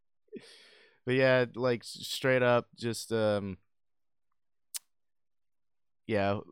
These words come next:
yeah, it was like, uh, it was a couple days ago. It was just like, just all of a sudden,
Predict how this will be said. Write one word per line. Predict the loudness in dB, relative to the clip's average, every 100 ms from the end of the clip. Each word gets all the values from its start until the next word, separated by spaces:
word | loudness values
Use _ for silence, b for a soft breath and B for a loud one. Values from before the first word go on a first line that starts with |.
| -20 _ _ _ _
yeah, | -4 -2
it | -2
was | 0
like, | 0 0
uh, | 0 0 0 0 0 0 0 -4
it | -8
was | -10
a | -6
couple | -6 -6 -8
days | -8 -8
ago. | -8 -10 -10 -10
It |
was | -10 -12
just | -16 -12
like, | -8 -8
just | -10 -6
all | -4
of | -4
a |
sudden, | -6 -6 -6 -8 -10